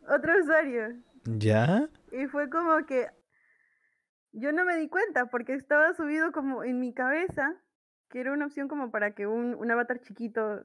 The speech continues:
Speaker 1: lo llevara de paseo ahí, pero empecé a escuchar ruiditos.
Speaker 2: <laughs>
Speaker 1: Y, <laughs> y cuando me fijé, era alguien que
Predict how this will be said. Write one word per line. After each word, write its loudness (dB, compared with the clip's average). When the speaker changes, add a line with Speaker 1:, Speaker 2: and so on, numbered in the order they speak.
Speaker 1:
lo -4
llevara 4
de -2
paseo 2
ahí, 4
pero 2
empecé -2
a -2
escuchar 0
ruiditos. -4
Speaker 2:
<laughs> -2
Speaker 1:
Y, 2
<laughs> -2
y -6
cuando 0
me 4
fijé, 2
era 6
alguien -2
que 0